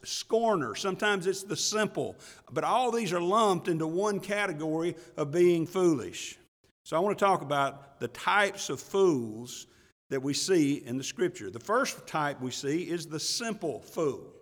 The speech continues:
The simple fool. Uh, that's, that's found, that, that's a, a word called pathi,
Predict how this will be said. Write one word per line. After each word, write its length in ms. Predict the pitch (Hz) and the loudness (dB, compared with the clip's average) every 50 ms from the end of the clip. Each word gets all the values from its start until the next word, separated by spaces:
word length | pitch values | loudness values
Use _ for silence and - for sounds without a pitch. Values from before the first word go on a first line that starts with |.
| _ _ _ _ _ - | _ _ _ _ _ -8
The 80 | 135 131 | -8 -6
simple 480 | - - - 226 226 190 - 175 143 | -6 -4 -2 -2 -2 -2 -2 -4 -6
fool. 420 | - - 160 143 113 98 92 - - - - - - - - _ _ _ | -2 0 0 0 0 -2 -6 -10 -14 -20 -20 -20 -20 -20 -20 _ _ _
Uh, 300 | - 143 143 139 131 120 135 123 | -2 2 2 2 2 0 0 2
that's, 260 | 139 175 196 180 - | 4 4 4 4 4
that's 240 | 180 185 214 202 - | 4 4 4 4 2
found, 460 | - 214 208 208 202 196 180 165 139 - - - - - - | 2 4 4 6 6 6 6 4 0 -4 -8 -20 -20 -18 -2
that, 200 | - 160 180 160 | 0 2 2 4
that's 240 | 165 190 214 - - | 6 6 6 6 4
a, 120 | 190 160 - - - - | 0 -2 -4 -6 -6 -2
a 80 | 147 147 | 0 2
word 540 | 147 160 185 208 208 196 180 156 131 - - | 4 4 6 6 8 6 6 4 -2 -4 0
called 340 | 180 175 170 156 143 - | 2 4 4 4 2 0
pathi, 720 | - - 190 175 - - 220 220 208 190 156 143 160 175 | -2 2 6 6 6 6 4 2 2 4 2 2 0 -2